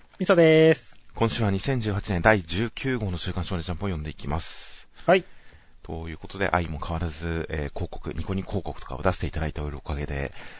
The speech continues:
Speaker 2: 何かラジオジャンルでのデイリーのランキングで三十四位とか上がってましたね。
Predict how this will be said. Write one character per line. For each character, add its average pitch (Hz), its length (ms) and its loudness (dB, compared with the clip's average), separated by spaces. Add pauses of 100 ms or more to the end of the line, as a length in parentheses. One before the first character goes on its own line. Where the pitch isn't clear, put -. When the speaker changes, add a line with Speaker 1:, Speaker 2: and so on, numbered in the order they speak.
(140)
Speaker 2:
何 123 160 2
か 76 120 0
ラ 82 120 6
ジ 120 140 0
オ 135 140 2
ジ 120 100 2
ャ 123 80 6
ン 104 100 2
ル 76 60 -6
で 69 100 -6
の 67 220 -8
デ 92 100 2
イ 104 60 2
リ 107 140 0
ー - 20 0
の 92 80 -2
ラ 90 80 2
ン 92 80 -2
キ 90 100 -8
ン 85 60 -4
グ 82 60 -4
で 80 80 -2
三 113 200 -2
十 76 120 -8
四 85 160 0
位 - 20 -6
と - 80 -8
か - 80 -10
上 60 80 -6
が 58 60 -8
っ - 20 -8
て - 60 -8
ま 69 80 -6
し - 40 -10
た - 80 -8
ね。 82 80 -8